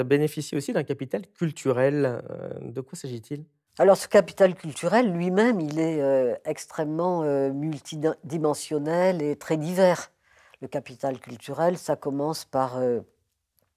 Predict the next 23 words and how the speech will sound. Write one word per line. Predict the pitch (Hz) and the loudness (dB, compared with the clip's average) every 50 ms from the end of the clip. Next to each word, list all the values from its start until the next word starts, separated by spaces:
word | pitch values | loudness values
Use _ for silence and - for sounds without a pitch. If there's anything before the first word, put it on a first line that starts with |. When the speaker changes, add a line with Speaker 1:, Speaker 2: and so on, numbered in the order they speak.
| _ _ _ - - - - - - _ - | _ _ _ -20 -20 -20 -20 -20 -20 _ -4
Speaker 2:
la | 131 131 | -2 -2
réussite, | 127 127 143 139 135 123 - - - - 147 147 - _ - 139 | 0 0 0 -2 -2 -4 -6 -10 -10 -8 -10 -10 -10 _ -2 0
euh, | 135 135 131 131 127 123 127 123 123 123 120 120 123 - - _ _ _ _ - | 0 2 2 0 0 -2 -2 -4 -6 -8 -10 -12 -16 -20 -20 _ _ _ _ -10
la | 120 127 135 | -4 -4 -2
réussite | 127 143 143 135 120 - - - 135 - | -2 -2 -4 -4 -6 -8 -10 -10 -2 0
à | 156 147 | 2 2
l'école, | 156 156 - - 220 233 247 208 175 - _ _ _ _ _ _ _ _ _ _ _ _ _ _ _ - | 2 0 0 4 4 6 6 4 2 0 _ _ _ _ _ _ _ _ _ _ _ _ _ _ _ -8
la | 139 139 131 | -4 -4 -4
réussite | 127 143 147 147 147 127 - - - - 143 135 | -2 -2 -4 -4 -6 -6 -10 -10 -10 -10 -10 -2
dans | 123 131 131 | 0 0 2
les | 139 143 139 | 2 0 0
grandes | 120 - - 151 170 180 170 156 135 | 0 0 2 4 4 4 4 2 0
écoles. | 156 160 - - 208 240 247 220 185 151 - _ _ _ _ _ - _ _ _ _ _ _ - | -4 -6 -2 2 4 4 4 4 0 -2 -6 _ _ _ _ _ -20 _ _ _ _ _ _ -6
Euh, | - 135 135 131 123 | -4 -2 -2 -2 -4
ça | 120 - 151 143 | -6 -6 -6 -6
commence, | - - 147 135 143 147 156 160 156 - - - | -4 -4 -4 -2 0 0 0 0 -2 -4 -4 -2
euh, | 143 139 135 135 135 123 - | 0 0 2 2 0 -2 -2
aussi | 147 151 139 - - - - - 175 | -2 -4 -4 -4 -6 -8 -8 -8 -8
par, | 170 _ - 143 143 151 151 147 143 | -10 _ -2 0 2 2 2 2 0
euh, | 135 131 127 127 123 123 | 0 0 0 0 -2 -4
depuis | 127 131 135 131 - - 151 151 - | -6 -6 -8 -10 -10 -10 -12 -12 -10
tout | - 151 143 | -10 -14 -10
petit, | - 151 156 - - - - 214 233 | -6 -6 -6 -6 -6 -4 -2 -2 -2